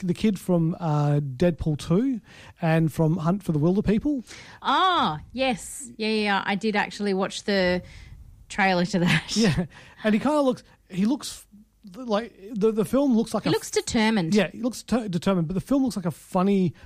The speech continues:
Speaker 1: film. From the poster, it looks like a funny film, but it, it, and it has funny moments, and it is funny in parts, but it's got a very serious, um, undercurrent,
Speaker 2: Mm.
Speaker 1: uh, and, and so, yeah, it, you, but that's, that's, uh, what I mean. Like, you see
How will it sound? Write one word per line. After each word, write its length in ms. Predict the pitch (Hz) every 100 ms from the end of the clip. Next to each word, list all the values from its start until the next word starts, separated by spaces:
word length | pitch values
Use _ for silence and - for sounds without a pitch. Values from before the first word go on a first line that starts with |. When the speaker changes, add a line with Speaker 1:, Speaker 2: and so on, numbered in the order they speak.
| -
Speaker 1:
film. 440 | - 208 151 123
From 100 | 180
the 60 | 180
poster, 340 | - 254 -
it 40 | 214
looks 100 | 190
like 100 | 170
a 40 |
funny 220 | 185 180
film, 300 | 147 196 135 - - -
but 160 | 196 208
it, 300 | 233 262 240
it, 80 | 269
and 140 | 233
it 40 | 220
has 180 | 208 247
funny 240 | 254 240
moments, 480 | 202 208 170 156 -
and 420 | 185 175 175 170
it 240 | 202 226 196
is 140 | 202
funny 220 | - 185
in 80 | 170
parts, 340 | 175 160 160
but 180 | - 165 - - -
it's 120 | 165
got 140 | 208 190
a 20 |
very 800 | 151 151 190 190 190 185 185 -
serious, 840 | 160 - 196 185 175 156 - - -
um, 540 | 180 156 156 151 151 175 190
undercurrent, 680 | 180 190 - 214 294 220 - 220
Speaker 2:
Mm. 240 | 220 190
Speaker 1:
uh, 440 | 180 175 175 175 202
and, 380 | 190 180 170 165
and 360 | 214 190 208
so, 140 | 196 214
yeah, 200 | 277 208
it, 340 | 175 240 247
you, 180 | 233 240
but 560 | 196 196 226 214 180 196
that's, 340 | 247 - -
that's, 360 | - 240 - 180
uh, 200 | 165 165
what 120 | 175 156
I 20 |
mean. 200 | 175 147
Like, 200 | 143 175
you 80 | 165
see 280 | 220 214